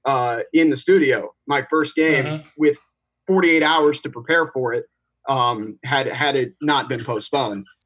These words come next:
Speaker 1: It's, it's different. Um, the first two years we were at, uh, we were at W F T V, the A B C affiliate in, in town.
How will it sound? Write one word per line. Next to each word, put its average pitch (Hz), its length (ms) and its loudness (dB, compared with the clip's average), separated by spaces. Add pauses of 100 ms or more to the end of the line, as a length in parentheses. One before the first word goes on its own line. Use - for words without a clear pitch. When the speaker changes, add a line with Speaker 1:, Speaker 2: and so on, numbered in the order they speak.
(500)
Speaker 1:
It's, 220 280 0
it's 294 180 -2
different. 180 480 0
Um, 135 400 -2 (140)
the 156 160 0
first 202 280 -2
two 202 160 -4
years 185 580 2
we 160 200 6
were 165 180 2
at, 156 300 2
uh, 139 260 2
we 147 140 2
were 151 140 4
at 143 100 2
W 147 340 2
F 143 140 0
T 139 160 -6
V, 139 300 -2
the 127 340 -2
A 131 80 0
B 135 80 -6
C 135 220 -4
affiliate 135 680 -4
in, 139 220 -8
in 135 120 -6
town. 135 480 -4